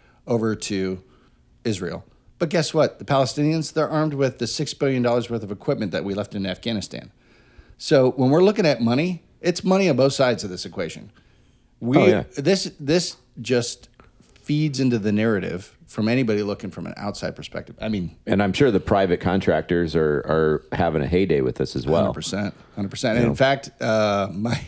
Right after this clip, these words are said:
Speaker 1: understanding is that Zelensky's pissed because this is drawing away from the Russia-Ukraine
Speaker 2: Yeah.
Speaker 1: conflict.
Speaker 2: And
Speaker 1: The,
Speaker 2: I'm sure
Speaker 1: the
Speaker 2: Putin's happy
Speaker 1: Well, you
Speaker 2: because of
Speaker 1: know,
Speaker 2: this.
Speaker 1: it's, yeah, I, I,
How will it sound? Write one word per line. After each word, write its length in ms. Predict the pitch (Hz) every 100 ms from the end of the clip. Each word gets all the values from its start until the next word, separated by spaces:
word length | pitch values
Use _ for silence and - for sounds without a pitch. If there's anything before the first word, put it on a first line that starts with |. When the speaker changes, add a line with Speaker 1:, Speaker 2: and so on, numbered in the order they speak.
| -
Speaker 1:
understanding 580 | 117 110 - 151 139 117
is 160 | 107
that 280 | 107 101 92 - - -
Zelensky's 600 | 123 127 160 - 117 -
pissed 280 | 123 113
because 520 | 110 95 104 101 98 - - - - - _ _ -
this 180 | 135
is 140 | 147 117
drawing 380 | 120 117 117 113
away 260 | 110 110
from 320 | 107 104 101 95
the 400 | 95 92 92 -
Russia-Ukraine 720 | 123 131 113 104 98 143 151
Speaker 2:
Yeah. 120 | 143
Speaker 1:
conflict. 440 | 95 87 92 92 -
Speaker 2:
And 120 | 92
Speaker 1:
The, 60 | 107
Speaker 2:
I'm 100 | 101
sure 180 | 120
Speaker 1:
the 140 | 113 135
Speaker 2:
Putin's 160 | 110
happy 360 | 123 170 - - - - - _ _ _ -
Speaker 1:
Well, 260 | - 147 185
you 40 |
Speaker 2:
because 80 | 208
of 60 |
Speaker 1:
know, 180 | 147 143
Speaker 2:
this. 200 | - - - -
Speaker 1:
it's, 240 | 151 147 -
yeah, 260 | 151 233 262
I, 420 | 127 127 127 123
I, 80 | 127